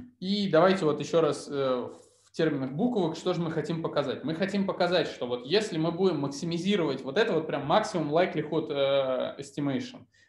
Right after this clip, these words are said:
Вот если мы будем, э, с помощью максимум likelihood обучать нашу модель, которая, э, является маф-моделью,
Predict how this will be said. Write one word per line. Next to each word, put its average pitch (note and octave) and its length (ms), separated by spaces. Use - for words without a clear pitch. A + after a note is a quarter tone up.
Вот B2 160
если F#3+ 240
мы F3+ 140
будем, F3+ 520
э, D3+ 460
с - 60
помощью F#3 340
максимум E3 480
likelihood D#3 800
обучать D3+ 460
нашу E3 260
модель, D#3 560
которая, D#3+ 640
э, C#3 680
является D#3+ 600
маф-моделью, D3 1080